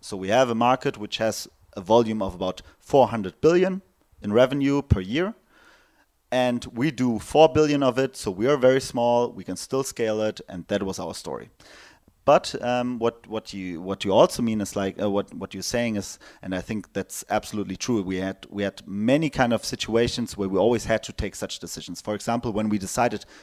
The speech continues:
to become a fashion platform, that was a huge discussion because we went against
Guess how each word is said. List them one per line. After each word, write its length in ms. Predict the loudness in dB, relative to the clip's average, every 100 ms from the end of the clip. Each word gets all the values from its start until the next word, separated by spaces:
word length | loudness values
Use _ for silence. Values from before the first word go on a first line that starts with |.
| -10
to 80 | -8
become 320 | -4 -4 -4
a 40 |
fashion 300 | -2 -2 -2
platform, 400 | 0 -2 -2 -12 -14 -20 _
that 180 | -2 0
was 180 | -2 -6
a 40 |
huge 340 | -8 -6 -6 -6
discussion 440 | -4 0 0 0
because 340 | -2 -2 -4 -8 -20 -20 _ _ _ _ -6
we 460 | 2 2 2 -2 _
went 320 | 2 4 4 0
against 460 | 0 2 0 -6